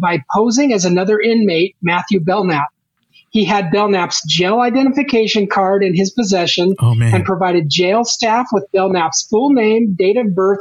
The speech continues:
Speaker 1: and social security number from memory.
Speaker 2: Oh,
Speaker 1: Uh,
Speaker 2: wow.
Speaker 1: Wywant also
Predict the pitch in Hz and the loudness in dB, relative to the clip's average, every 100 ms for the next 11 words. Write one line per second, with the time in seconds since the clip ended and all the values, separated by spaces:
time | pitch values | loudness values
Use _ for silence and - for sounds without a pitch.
0 | 185 180 208 - 220 202 202 208 - 294 | -2 0 0 0 -2 0 -2 -2 0 0
1 | 226 175 170 160 170 170 202 208 196 208 | 2 2 0 0 0 -2 -2 0 2 2
2 | 180 151 - - _ _ _ _ - 131 | 0 -2 -4 -12 _ _ _ _ -4 0
3 | 127 170 127 165 185 220 220 214 208 196 | 2 2 2 4 4 2 2 0 0 0
4 | 202 - 214 | -2 0 2